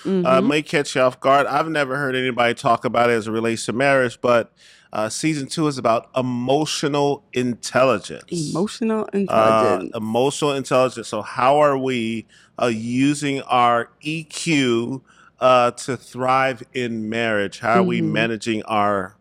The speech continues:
Speaker 1: our emotions?
Speaker 2: Emotional inte-, some people may not have heard of, of emotional intelligence, um, you know, and what that means. Um, so it'll be interesting for us to tie that into marriage,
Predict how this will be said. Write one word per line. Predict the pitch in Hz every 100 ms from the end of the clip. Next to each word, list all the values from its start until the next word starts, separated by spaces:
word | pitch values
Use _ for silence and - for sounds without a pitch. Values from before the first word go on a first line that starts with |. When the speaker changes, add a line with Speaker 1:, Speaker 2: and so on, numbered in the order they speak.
| _
Speaker 1:
our | 107 104
emotions? | 92 95 98 - 92 90 - _
Speaker 2:
Emotional | 208 226 254 220
inte-, | 202 - -
some | - 262 294
people | 277
may | 240 214
not | 202 185
have | 170
heard | 175 180 180
of, | 165 160
of | - 160 160 - - - - -
emotional | 190 175 175 160
intelligence, | 151 190 165 160 170 170 170 -
um, | 143 156 135 139 -
you | 180
know, | 160 135
and | 147
what | 160 175
that | 185 -
means. | 170 170 175 170 175
Um, | 156 143 135 143 - _
so | - 208
it'll | 226
be | 240 -
interesting | 196 196 180
for | 170 -
us | 170
to | 160
tie | - 170
that | 165 160
into | 160 -
marriage, | 151 147 165 165 151 156